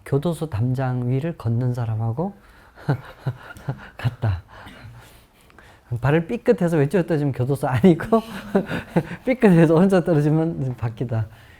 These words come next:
이렇게 할 만큼 되게 우리는 사업을 시작한 순간 법적으로는 되게 위험한, 심지어 뭐 직원들도 나가서 노동청 고발하며 불려다니면서 조사받고. 근데 뭐 스타트업이 뭐, 뭐 잘,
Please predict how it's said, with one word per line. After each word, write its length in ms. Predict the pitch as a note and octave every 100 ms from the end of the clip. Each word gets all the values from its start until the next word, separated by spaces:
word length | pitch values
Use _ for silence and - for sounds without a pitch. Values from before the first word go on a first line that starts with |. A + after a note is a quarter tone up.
| _
이렇게 240 | C#3+ - D3
할 100 | D#3
만큼 420 | E3 E3 D#3+ D3
되게 300 | D3 G3+ G3+
우리는 560 | D3+ E3+ E3+ E3 E3 D#3
사업을 440 | - F#3+ A3+ G3+
시작한 400 | - E3 F#3+ F#3+
순간 500 | - D3 D3 D#3 D#3 - _ _
법적으로는 640 | - D#3+ - B3+ A3+ G#3+ G3+
되게 880 | F#3+ B3+ B3+ A#3 A#3 A3+ A3+ G#3+ - G3+ - _ _ C4 _ C3+
위험한, 500 | F3 F3 D3 G#2+ F#2+ - _ _ _ _ _
심지어 360 | - B3+ B3 G#3
뭐 300 | C#3 B2+ A2+ _
직원들도 840 | - E3+ A3 G3+ D3+ B2+ A#2 B2+ G#2
나가서 640 | F#2+ G#2+ A2 B2 A2+ G#2 - - _ -
노동청 380 | B2+ C#3+ C3+
고발하며 760 | G#2+ A#2 B2 A2+ G2+ G#2 A2 G2+ _ _ _ _ -
불려다니면서 840 | B2 C3+ B2+ B2+ A#2+ G2+ G2+ A2+ -
조사받고. 680 | - G#2+ C#3 G2 - - G#2+ G2+ - _ _ _
근데 160 | F3
뭐 160 | D3+ C3
스타트업이 560 | - - F#3 - - B2
뭐, 160 | A#2+
뭐 160 | A#2+ B2+
잘, 280 | - C3